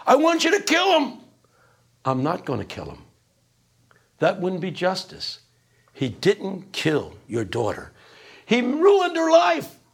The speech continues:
I will ruin his life. <laughs> But I'm not gonna kill him. It's the eye for an eye and a tooth for a tooth. And so in a situation like this, they get the guy and they smash his kneecaps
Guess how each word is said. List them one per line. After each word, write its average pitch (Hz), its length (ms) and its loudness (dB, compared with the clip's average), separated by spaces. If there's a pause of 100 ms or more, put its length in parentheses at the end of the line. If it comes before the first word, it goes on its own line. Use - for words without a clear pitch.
(100)
I 165 160 -4
will 208 200 2
ruin 214 300 0
his 190 260 -6
life. - 460 -12 (1080)
<laughs> 226 100 -20 (960)
But 107 120 -4
I'm 101 120 -6
not 107 180 -4
gonna 143 180 0
kill 202 240 -6
him. 139 180 -10 (100)
It's - 160 -10
the 113 220 -8
eye 110 220 0
for 127 180 -6
an 131 120 -2
eye 160 120 -2
and 175 100 -6
a 170 60 -6
tooth 180 240 -8
for 190 120 -10
a 165 60 -6
tooth. - 440 -8 (1000)
And 117 100 -4
so 123 240 2
in 120 80 -2
a 113 40 -6
situation 113 600 -4
like 104 200 -4
this, - 220 -2
they 120 120 -4
get 139 240 -4
the 117 80 -10
guy 135 380 -4 (400)
and 123 180 -4
they 120 120 -4
smash 135 500 -4
his 151 160 -6
kneecaps 170 640 -6